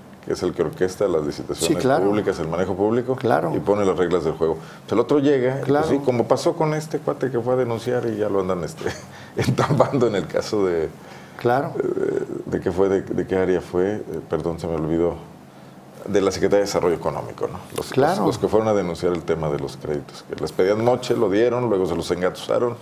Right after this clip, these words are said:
Speaker 1: y son corresponsables, ¿no? Pero hay alguien que trae el, el, el dulcecito,
Speaker 2: Sí.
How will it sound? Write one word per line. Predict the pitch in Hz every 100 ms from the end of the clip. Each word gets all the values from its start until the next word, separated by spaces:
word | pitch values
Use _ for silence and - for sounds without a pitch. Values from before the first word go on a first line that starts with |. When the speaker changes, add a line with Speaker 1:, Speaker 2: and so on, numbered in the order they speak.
| - - - - -
Speaker 1:
y | - 104
son | 117 113
corresponsables, | 120 117 117 117 113 147 135 85
¿no? | 92 98
Pero | 123
hay | 147 156
alguien | 170 170
que | 156
trae | 117 135 151
el, | 139 117 -
el, | 98 98
el | 92 95
dulcecito, | 98 87 92 143 143 131 113 -
Speaker 2:
Sí. | - 135